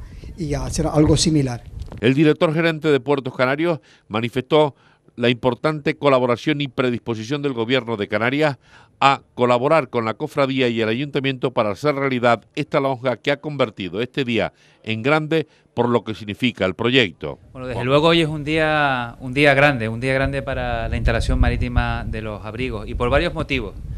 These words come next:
Speaker 3: Por un lado, por la instalación que estamos, eh, inaugurando y por lo que ello significa. Porque significa muchas cosas. No solo significa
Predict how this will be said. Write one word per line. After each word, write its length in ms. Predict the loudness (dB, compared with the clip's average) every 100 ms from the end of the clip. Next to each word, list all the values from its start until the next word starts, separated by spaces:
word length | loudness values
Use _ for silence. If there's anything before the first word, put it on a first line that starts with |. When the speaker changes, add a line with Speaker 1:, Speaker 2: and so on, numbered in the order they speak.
| -6 -6 -6
Speaker 3:
Por 140 | 0 4
un 100 | 6
lado, 240 | 6 4
por 140 | 2 4
la 120 | 2
instalación 560 | 2 -2 -6 -6 -6
que 80 | -6
estamos, 600 | -6 -4 -2 -2 -2 -4 -4 -4 -4 -4 -4
eh, 300 | -4 -6 -6
inaugurando 580 | -4 -4 -2 0 0 0
y 60 | -4
por 160 | -2
lo 120 | -2 -4
que 100 | -4
ello 180 | -4
significa. 580 | -6 -10 -10 -12 -14 -16 -20 -20 -16
Porque 160 | -10 -10
significa 480 | -8 -6 -4 -2 -4
muchas 260 | -4 -6
cosas. 320 | -6 -10 -10
No 120 | -12 -6
solo 200 | -6 -6
significa 680 | -8 -8 -6 0 0 0